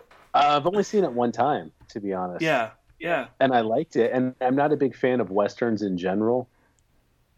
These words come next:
Speaker 1: for the most part. But I, I, there's a handful I like, and I did like three ten to Yuma, but I've never seen the original one, so I don't have anything to compare it off of.
Speaker 2: Right, right. Well, uh, yeah, I'd never seen the original one, ac-, and I actually own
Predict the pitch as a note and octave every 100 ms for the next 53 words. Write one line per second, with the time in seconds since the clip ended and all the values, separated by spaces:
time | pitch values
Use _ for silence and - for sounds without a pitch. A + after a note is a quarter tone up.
0 | _ - C#3 A#2 G#2+ G#2+ A2 G#2+ - F#2
1 | F2 - - B2 A2 G#2 - _ _ -
2 | G#2 G#2 _ C3 A#2 A2+ B2+ A#2 A2+ G2
3 | G2 G2 G2 F2+ G2+ F#2 F2 - F2 G2
4 | G2 G#2+ G#2 A#2 A2+ A#2 A2+ A#2 G2 A2+
5 | G#2 E2 E2+ - G#2 A2 G#2 - - -
6 | G#2 A2+ G#2+ G#2+ - G#2 F#2 F#2+ E2 F#2+
7 | F2 D#2+ - - - A#2 A#2 G#2 - _
8 | _ _ B2 A#2 G#2+ C#3+ D3+ C#3 - _
9 | _ A2 - C3+ B2+ B2+ B2+ A#2+ C3+ A#2
10 | A#2 A#2 A2+ G#2+ A#2+ - D3 D#3+ G#3+ -
11 | - C#3 C#3+ A#2